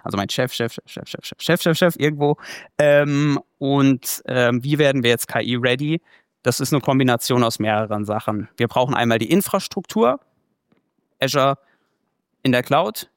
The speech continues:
Azure Arc Hybrid oder Azure Local, wenn Sie das lokal betreiben wollen. Dann haben wir, äh, das Thema A-I-Plattform. Also Sie können unsere A-I-Plattform mit Azure A I Foundry nutzen, um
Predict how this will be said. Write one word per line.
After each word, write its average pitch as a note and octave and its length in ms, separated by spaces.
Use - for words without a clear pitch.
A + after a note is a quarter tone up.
Azure A#2+ 460
Arc C#3+ 420
Hybrid D#3+ 500
oder B2 180
Azure B2 220
Local, C#3+ 320
wenn A#2+ 120
Sie A#2 80
das G#2 160
lokal C3+ 400
betreiben C#3+ 460
wollen. D3+ 360
Dann C#3 320
haben C#3+ 300
wir, B2+ 320
äh, A#2 180
das A#2 180
Thema B2+ 220
A-I-Plattform. B2+ 920
Also A2+ 160
Sie A2 100
können C3 240
unsere A#2 640
A-I-Plattform B2 800
mit A#2+ 120
Azure A#2+ 260
A A2 160
I - 20
Foundry D3+ 400
nutzen, C#3+ 420
um G2 320